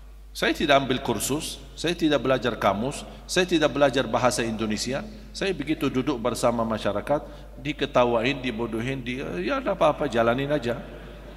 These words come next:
Jalanin aja. Ah, bahasa saya lucu-lucu awal-awal, ya, ada apa-apa, udah. Jalanin aja. Yang penting saya bisa berhasil, yang penting saya bisa berdakwah, yang penting saya bisa menyampaikan bermanfaat.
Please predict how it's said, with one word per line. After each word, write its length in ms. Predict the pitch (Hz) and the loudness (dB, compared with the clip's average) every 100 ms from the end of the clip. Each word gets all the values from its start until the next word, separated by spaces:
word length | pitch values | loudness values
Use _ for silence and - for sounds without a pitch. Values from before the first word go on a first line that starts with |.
| - - | -10 -6
Jalanin 240 | 175 147 | -4 -2
aja. 220 | 113 92 90 - - | -4 -4 -8 -12 -6
Ah, 240 | 110 104 101 - - | -4 -4 -8 -2 4
bahasa 320 | 123 139 135 | 6 6 4
saya 240 | 143 143 | 4 4
lucu-lucu 560 | 135 139 139 135 - 139 | 4 2 2 0 0 2
awal-awal, 560 | 135 135 135 127 196 | 4 6 6 4 2
ya, 240 | - - 131 | 2 4 4
ada 160 | 107 | 2
apa-apa, 380 | 98 104 120 - | 2 0 0 -2
udah. 260 | 87 85 - - - - - - - | -6 -6 -10 -14 -18 -18 -18 -18 -8
Jalanin 560 | - 139 156 165 151 143 | 0 2 2 0 -4 -6
aja. 120 | 127 | -4
Yang 140 | 127 151 | -2 0
penting 260 | 165 170 160 | 0 0 0
saya 240 | - 147 | 2 2
bisa 280 | 131 135 131 | 2 0 2
berhasil, 480 | 113 107 - 104 101 | 2 2 2 0 0
yang 160 | 104 | -6
penting 200 | 123 143 | -6 -6
saya 160 | 143 135 | -2 -2
bisa 240 | 131 131 117 | -2 -2 -2
berdakwah, 480 | 113 104 101 95 95 | -2 0 2 0 -2
yang 160 | 120 | -4
penting 200 | 131 151 | -6 -4
saya 160 | 139 135 | -2 -2
bisa 200 | 139 139 | -2 -2
menyampaikan 560 | 127 127 123 127 139 | -2 -2 -2 0 0
bermanfaat. 640 | 127 120 113 110 - 92 | 0 0 0 -2 -4 -6